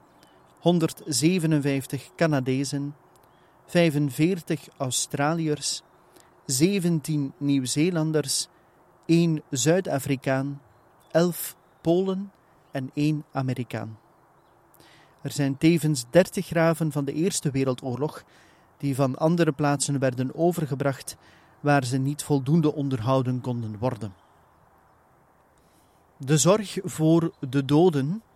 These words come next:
en zeker zij die hun leven hebben gegeven voor onze vrijheden, afkomstig uit andere landen, die hun leven hebben gegeven voor hun vrienden, die ze niet eens kenden, dat is hier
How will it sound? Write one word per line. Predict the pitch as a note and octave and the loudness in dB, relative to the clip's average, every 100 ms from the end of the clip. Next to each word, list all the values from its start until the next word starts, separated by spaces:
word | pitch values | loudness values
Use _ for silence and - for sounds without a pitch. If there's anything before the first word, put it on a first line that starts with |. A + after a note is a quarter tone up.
| _ _ | _ _
en | C#3 C#3 | -6 -2
zeker | D3 E3 D#3 | 0 0 0
zij | B2+ C3+ E3 | -2 0 0
die | D3+ D3 | 2 2
hun | C3+ C3+ | 2 2
leven | D3 E3+ D#3+ | 2 2 2
hebben | D#3 D3 | 2 0
gegeven | C#3+ B2+ E3 F3 E3 D#3 | -4 -2 0 0 0 -2
voor | C3+ C#3 | -2 -4
onze | E3 D3 C#3 | -4 -4 -6
vrijheden, | A#2+ D#3+ C#3+ C3 B2+ G3 - - - - _ - | -4 -2 0 0 -2 -4 -8 -20 -20 -20 _ -8
afkomstig | C3 - D#3+ E3 D3+ | -8 0 2 2 2
uit | D3 D3 | 0 0
andere | D#3 E3 D#3 C#3 | 0 2 4 2
landen, | C3+ F3 F3 F3 F3+ _ _ _ - | 2 0 0 -2 -6 _ _ _ -8
die | B2+ | -2
hun | C3 B2+ | -2 2
leven | D#3 F#3 E3 | 2 4 2
hebben | E3+ E3 | 2 0
gegeven | C#3+ D#3+ - F3 F3 E3+ D#3 | 0 0 0 0 0 0 -2
voor | - E3 E3+ - _ _ _ _ _ | 0 0 0 -6 _ _ _ _ _
hun | - D3+ D3 | -2 0 0
vrienden, | B2+ D3 A3+ G3 A#2+ A2+ - - - - | 0 2 4 2 -2 -4 -12 -20 -18 -2
die | D3+ | 0
ze | C3 | 0
niet | C3+ E3 | -2 -2
eens | C#3+ C3 B2+ | -2 -2 -4
kenden, | - C3+ C#3 C3 B2+ _ _ _ | -4 -4 -2 -4 -6 _ _ _
dat | - C#3+ | -2 0
is | C3+ - | -4 -4
hier | C3 C#3+ | -6 -8